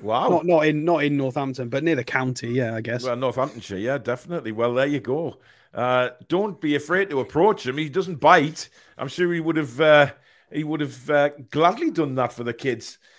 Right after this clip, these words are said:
Speaker 2: I wouldn't
Speaker 1: Um,
Speaker 2: mind talking about the Toon. They all support Man United and
Speaker 1: Exactly.
Speaker 2: Liverpool down here, so.
Speaker 1: There you go. So next time you see him, go and tap him on the shoulder. Uh, he should really wear his big Toon Stato shirt everywhere he goes, just so,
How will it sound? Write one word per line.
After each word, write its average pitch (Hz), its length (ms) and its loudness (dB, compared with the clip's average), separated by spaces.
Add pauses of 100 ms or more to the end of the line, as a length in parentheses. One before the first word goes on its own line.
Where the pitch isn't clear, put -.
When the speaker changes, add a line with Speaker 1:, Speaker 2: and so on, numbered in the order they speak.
(200)
Speaker 2:
I 131 160 6
wouldn't 170 200 6
Speaker 1:
Um, 160 40 0
Speaker 2:
mind 151 220 2
talking 147 240 2
about 135 160 0
the 127 80 -10
Toon. 147 300 0
They 143 120 2
all 160 80 2
support 147 300 -4
Man 147 180 0
United 135 140 0
and 135 140 4
Speaker 1:
Exactly. 135 120 0
Speaker 2:
Liverpool 156 340 -2
down 120 240 0
here, 120 220 -4
so. 120 340 -6 (400)
Speaker 1:
There 135 140 -2
you 147 140 0
go. 147 240 0
So 131 160 -8
next 160 220 -4
time 165 220 0
you 151 60 -4
see 135 240 -4
him, 135 160 -6 (300)
go 147 100 -6
and 147 100 -8
tap 151 220 -2
him 139 80 -8
on 135 80 -4
the 135 80 -8
shoulder. 123 480 -2 (320)
Uh, 123 300 0
he 120 100 -10
should 139 260 -4
really 143 220 -2
wear 135 180 2
his 127 120 -4
big 131 320 -4
Toon 135 160 -6
Stato 131 420 -2
shirt 117 300 -4
everywhere 120 420 0
he 110 60 -4
goes, 110 300 -6
just 113 220 -12
so, 110 240 -6